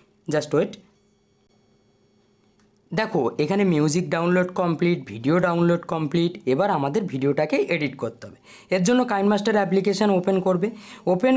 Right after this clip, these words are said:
করার পর এখানে মিডিয়া সেকশানে চলে আসবে, এখানে একটা ব্যাকগ্রাউন্ড নিয়ে নেবে। প্রথম স্টেপ হচ্ছে একটা ব্যাকগ্রাউন্ড নিয়ে নেবে।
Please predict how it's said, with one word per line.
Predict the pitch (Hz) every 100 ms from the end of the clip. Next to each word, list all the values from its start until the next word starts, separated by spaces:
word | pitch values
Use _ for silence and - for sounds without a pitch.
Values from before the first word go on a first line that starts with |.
| 254
করার | 247 240
পর | 247 226 165
এখানে | 196 214 170
মিডিয়া | 156 180 190 185
সেকশানে | 180 196 196 190
চলে | 156 160
আসবে, | 165 147 226 - - - 170
এখানে | 220 247
একটা | 233 269 143
ব্যাকগ্রাউন্ড | 131 127 123 151 233 254 135
নিয়ে | 113 107
নেবে। | 101 101 _ - - _ _ _ -
প্রথম | 180 226 262 220
স্টেপ | 202 220 220
হচ্ছে | 220 277 202
একটা | 170 208 165
ব্যাকগ্রাউন্ড | 123 117 139 180 170
নিয়ে | 127
নেবে। | 123